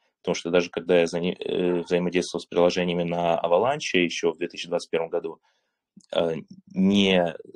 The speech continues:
зная и не вникая в то, что такое Layer Zero, оказывается, и тогда у меня были операции, которые проходили через, э,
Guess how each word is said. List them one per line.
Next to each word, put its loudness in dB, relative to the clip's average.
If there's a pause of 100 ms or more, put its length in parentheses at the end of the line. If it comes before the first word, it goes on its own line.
(140)
зная 0
и 0
не 0
вникая 4
в -16
то, 0
что -8
такое 0
Layer 2
Zero, 0
оказывается, -2
и -8
тогда 2
у -4
меня -8
были -2
операции, -2 (360)
которые -2
проходили -2
через, -6
э, -4